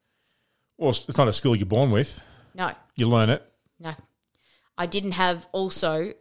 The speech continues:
Speaker 2: good flexibility, or I, I definitely wouldn't call myself adaptable to many situations.
Speaker 1: Okay.
Speaker 2: Um,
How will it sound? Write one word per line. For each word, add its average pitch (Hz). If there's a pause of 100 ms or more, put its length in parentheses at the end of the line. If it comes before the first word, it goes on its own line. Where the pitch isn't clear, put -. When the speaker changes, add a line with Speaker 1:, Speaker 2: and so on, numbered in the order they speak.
(400)
Speaker 2:
good 175
flexibility, 165 (180)
or 160
I, -
I 170
definitely 175
wouldn't 165
call 170
myself 165
adaptable 160 (1080)
to 175
many 165
situations. 165 (280)
Speaker 1:
Okay. 123 (540)
Speaker 2:
Um, 165